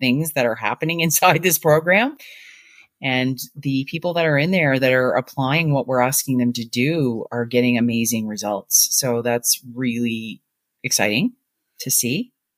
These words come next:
And, and honestly, Sabrina, our approach to it, um, because all three of us that are doing this together all had our own story, right? We all had our own health struggles that drove us to learn these things. And we kinda got together and said, you know,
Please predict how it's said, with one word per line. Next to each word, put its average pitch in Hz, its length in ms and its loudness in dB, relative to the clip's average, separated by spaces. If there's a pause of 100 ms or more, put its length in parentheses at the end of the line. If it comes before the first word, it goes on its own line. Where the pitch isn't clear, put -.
(260)
And, 160 200 0
and 156 160 4
honestly, 196 320 0
Sabrina, 180 320 0
our 160 120 4
approach 202 480 0
to 147 180 0
it, 95 240 2 (300)
um, 127 300 0
because 143 300 -4
all 170 240 4
three 180 220 -4
of 151 80 0
us 143 140 -2
that 127 100 -2
are 123 80 2
doing 131 260 -2
this 120 140 -2
together 120 560 -4 (340)
all 147 200 6
had 151 180 4
our 131 140 0
own 127 180 2
story, 104 600 -2
right? 127 260 -2
We 123 120 0
all 127 200 2
had 127 200 -4
our 120 120 -2
own 113 160 -6
health 113 320 -6
struggles - 600 -8
that 92 220 -2 (460)
drove 131 320 0
us 113 440 2
to 147 120 -4
learn 147 260 2
these 123 240 0
things. 107 520 -2 (800)
And 135 120 0
we 131 80 2
kinda 175 260 -2
got 214 180 0
together 165 440 2
and 135 120 0
said, 135 240 0
you 135 100 0
know, 127 360 2